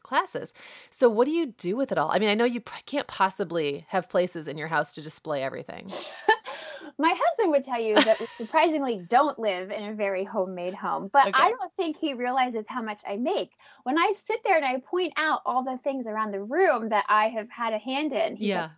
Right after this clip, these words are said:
Speaker 2: "Well, okay, yeah, may-, maybe that's a little better." <laughs>
Speaker 1: <laughs>
Speaker 2: But I tend to give a lot away.
Speaker 1: Yeah.
Speaker 2: So, um, yeah, like, if I, the, just for example, a couple weeks ago on, um,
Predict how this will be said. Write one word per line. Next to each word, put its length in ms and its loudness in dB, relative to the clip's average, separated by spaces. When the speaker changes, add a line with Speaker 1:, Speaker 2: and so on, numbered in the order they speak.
Speaker 2:
"Well, 340 4
okay, 300 -2
yeah, 280 2
may-, 200 0
maybe 300 0
that's 180 0
a 40 -10
little 180 -4
better." 320 4
<laughs> 0 -
Speaker 1:
<laughs> 160 2
Speaker 2:
But 140 10
I 260 12
tend 220 -2
to 80 2
give 120 6
a 80 -2
lot 240 0
away. 480 -6
Speaker 1:
Yeah. 480 6
Speaker 2:
So, 80 2
um, 400 2
yeah, 360 0
like, 200 -10
if 140 -8
I, 440 -4
the, 120 -12
just 240 -10
for 140 -6
example, 480 -6
a 60 -6
couple 340 -6
weeks 280 -4
ago 500 0
on, 320 -2
um, 500 -2